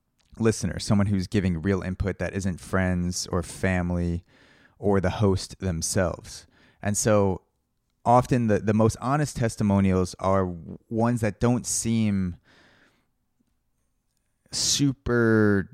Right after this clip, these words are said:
life-changing. Like, "This podcast changed my life. I, I started listening to this podcast and, you know, I made ten thousand dollars my first three months and, and,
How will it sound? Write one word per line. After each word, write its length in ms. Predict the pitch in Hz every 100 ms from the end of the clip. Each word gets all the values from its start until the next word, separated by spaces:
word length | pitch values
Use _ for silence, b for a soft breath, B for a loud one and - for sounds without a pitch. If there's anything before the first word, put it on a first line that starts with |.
| -
life-changing. 920 | 104 101 98 104 - 104 80 82 80 82
Like, 260 | 87 87
"This 300 | 98 101 127
podcast 640 | - 113 104 104 110 95 -
changed 320 | 113 104 95
my 160 | 92
life. 360 | 92 92 82 - -
I, 460 | 92 92 92 90 - B B B B B _ _ - _ - -
I 160 | 107
started 580 | 101 - - - 123 120
listening 300 | 117 113 117
to 60 | 117
this 120 | 95
podcast 580 | - 104 110 113 107 -
and, 260 | 98 95 95
you 60 |
know, 120 | 95
I 120 | 95 95
made 400 | 98 101 98 -
ten 180 | 123
thousand 320 | 120 107 104 101
dollars 400 | 101 101 101 92
my 140 | 85
first 320 | - 101 101
three 180 | 107 104
months 320 | 104 110 110
and, 240 | 98 92 -
and, 320 | 92 87